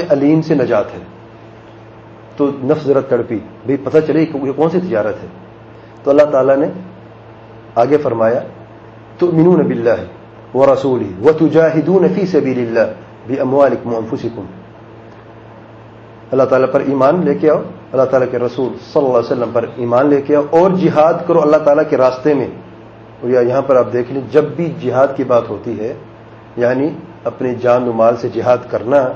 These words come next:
تو لفظ فی سبیل اللہ ضرور ہوگا۔ آپ دیکھ لیں قرآن مجید کی آیات اور صحیح حدیث، اگر جہاد یہی جہاد جس میں جان اور مال اور، آ، نفس کے جہاد ہے، جیسے میں تفصیل بیان کروں گا آگے،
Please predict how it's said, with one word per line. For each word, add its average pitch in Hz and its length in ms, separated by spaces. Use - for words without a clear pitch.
تو 139 80
لفظ 180 240
فی 202 100
سبیل 196 320
اللہ 196 120
ضرور 147 260
ہوگا۔ 107 240
آپ 147 200
دیکھ 185 180
لیں 131 160
قرآن 147 240
مجید 151 240
کی 151 80
آیات 156 320
اور - 120
صحیح 123 180
حدیث، 104 240
اگر 151 220
جہاد 147 340
یہی 170 160
جہاد 151 320
جس 131 120
میں 147 140
جان 139 320
اور 131 140
مال 127 300
اور، 131 140
آ، 131 220
نفس 165 340
کے 147 100
جہاد 139 260
ہے، 135 160
جیسے 131 260
میں 123 140
تفصیل 123 240
بیان 117 200
کروں 135 200
گا 113 80
آگے، 113 180